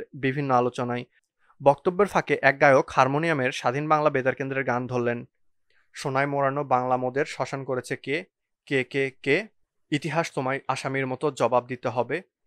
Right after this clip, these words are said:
ইয়াহিয়া তোমায় আসামির মতো জবাব দিতে হবে, ভুট্টো তোমায় আসামির মতো জবাব দিতে হবে।" রবি ঠাকুরের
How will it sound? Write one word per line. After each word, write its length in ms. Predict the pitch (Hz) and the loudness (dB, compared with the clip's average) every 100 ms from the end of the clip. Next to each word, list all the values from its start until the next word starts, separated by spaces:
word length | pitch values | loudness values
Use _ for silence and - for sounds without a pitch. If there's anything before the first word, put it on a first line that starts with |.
| _ _ | _ _
ইয়াহিয়া 400 | 151 156 160 180 | 2 4 4 0
তোমায় 300 | 175 151 127 - | 0 -2 -4 -2
আসামির 380 | 131 - 135 135 | -4 -4 -6 -6
মতো 220 | 131 135 | -6 -8
জবাব 300 | 123 120 123 | -2 0 0
দিতে 220 | 123 123 123 | -2 -8 -4
হবে, 320 | 123 131 185 _ _ - | -4 -4 -8 _ _ -12
ভুট্টো 260 | 147 - 165 | -12 -4 -4
তোমায় 300 | 160 139 131 | -2 -4 -2
আসামির 400 | 127 - 135 131 | -6 -4 -6 -6
মতো 200 | 127 131 | -8 -8
জবাব 300 | 123 117 113 | -4 -2 -2
দিতে 240 | 120 117 117 | -6 -10 -6
হবে।" 320 | 117 117 123 _ _ _ _ _ _ _ _ _ _ _ _ _ - | -4 -6 -10 _ _ _ _ _ _ _ _ _ _ _ _ _ -2
রবি 240 | 151 151 185 | 2 4 2
ঠাকুরের 380 | 226 208 156 | 0 0 0